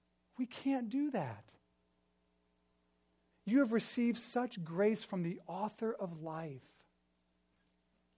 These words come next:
Such grace. Freely you've received, Jesus says. Now freely give. Give the gospel and give what you have to help others in need. So who are these vulnerable people? Uh, I really,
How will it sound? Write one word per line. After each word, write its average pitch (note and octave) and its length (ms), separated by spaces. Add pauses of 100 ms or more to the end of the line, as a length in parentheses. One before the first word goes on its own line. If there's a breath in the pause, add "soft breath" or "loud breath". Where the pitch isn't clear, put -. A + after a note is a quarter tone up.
(680)
Such - 400
grace. F#3+ 320
Freely B3+ 380
you've G#3+ 140
received, F3+ 360
Jesus D3 280
says. C#3+ 280
Now E3 140 (180)
freely A3 540
give. E3+ 420 (580 soft breath)
Give G#3+ 200
the G#3+ 100
gospel E3 680 (220 loud breath)
and F3+ 260
give G#3+ 220
what G#3 220
you F#3 80
have D3 340
to D#3 80
help C3+ 320 (460 soft breath)
others C#3 580 (800)
in B2+ 160
need. A#2 240
So - 180
who A3 180
are F3+ 160
these D#3+ 180
vulnerable C#3 460
people? B2 520 (260)
Uh, - 160 (540 soft breath)
I F#3+ 60
really, A#3+ 360